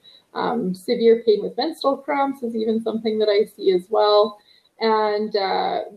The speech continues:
that has led me to doing more of the pediatric pelvic health. So I see people of all ages. I've been referred kids as young as eighteen months, um, for constipation and assisting that way, which has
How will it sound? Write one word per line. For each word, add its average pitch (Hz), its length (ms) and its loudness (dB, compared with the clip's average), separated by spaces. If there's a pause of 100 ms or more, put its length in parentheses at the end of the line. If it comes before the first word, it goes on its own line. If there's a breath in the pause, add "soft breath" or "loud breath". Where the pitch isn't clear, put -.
that 226 280 2
has 240 200 0
led 220 460 2
me 226 400 2
to 208 120 -8
doing 202 320 2
more 190 180 -4
of 185 120 -8
the 190 100 -6
pediatric 269 600 -4 (100)
pelvic 202 380 4
health. - 360 -4
So 208 140 6
I 208 300 6
see 220 500 2
people 226 400 6
of 190 120 -2
all 185 300 4
ages. 185 520 6
I've 214 180 6
been 226 160 0
referred 202 480 0
kids 190 300 -2
as 190 180 4
young 190 240 -2
as 180 140 -4
eighteen 196 500 -8
months, 330 420 -4 (600)
um, 208 560 -4
for 190 320 4
constipation 196 1000 -2 (120)
and 170 260 -6
assisting 185 540 -6
that 220 240 -4
way, 285 320 -2
which 240 220 -4
has 214 160 -8